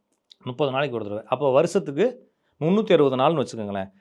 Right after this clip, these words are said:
எத்தனை தடவை இந்த சந்திரன் வந்து உங்களுக்கும் எனக்கு இடையில வரும்? பன்னெண்டு தடவை வரும். ஓகேங்களா? மு-, முந்நூத்தி அறுபதுங்கிறப்ப ப-, முப்பது நாலு into பன்னெண்டு போட்டா பன்னெண்டு தடவை இங்க வரும். அப்ப பன்னெண்டு தடவை நான் உங்களை மறைக்கணுமா இல்லையா இந்த சந்திரன்?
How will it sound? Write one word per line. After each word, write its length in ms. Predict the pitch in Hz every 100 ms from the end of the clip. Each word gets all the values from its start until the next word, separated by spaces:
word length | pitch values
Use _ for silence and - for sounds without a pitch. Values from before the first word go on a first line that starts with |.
| _
எத்தனை 300 | 156 233 220
தடவை 180 | 170 175
இந்த 120 | 151
சந்திரன் 440 | - 143 147 139
வந்து 280 | 127 131 131
உங்களுக்கும் 400 | 127 147 143 135
எனக்கு 160 | 127 117
இடையில 220 | 113 113
வரும்? 280 | 98 104 - _ -
பன்னெண்டு 300 | 127 160 147
தடவை 180 | 139 147
வரும். 220 | 104 92 _ _ _ _
ஓகேங்களா? 280 | 104 117 135
மு-, 100 | 123 135
முந்நூத்தி 240 | 170 156
அறுபதுங்கிறப்ப 440 | 131 127 123 120 175
ப-, 220 | 127 117
முப்பது 320 | 120 139 165
நாலு 280 | 135 123 170
into 140 | 139 135
பன்னெண்டு 320 | 123 123 113
போட்டா 180 | 110 160
பன்னெண்டு 380 | 135 160 185 143
தடவை 200 | 147 165
இங்க 120 | 117
வரும். 220 | 98 98 _ _ _ _ _
அப்ப 240 | 135 139
பன்னெண்டு 200 | 180 196
தடவை 160 | 170 190
நான் 180 | 180 160
உங்களை 220 | 147 165
மறைக்கணுமா 400 | 131 139 143 139
இல்லையா 120 | 135
இந்த 120 | 127
சந்திரன்? 420 | 110 113 107 107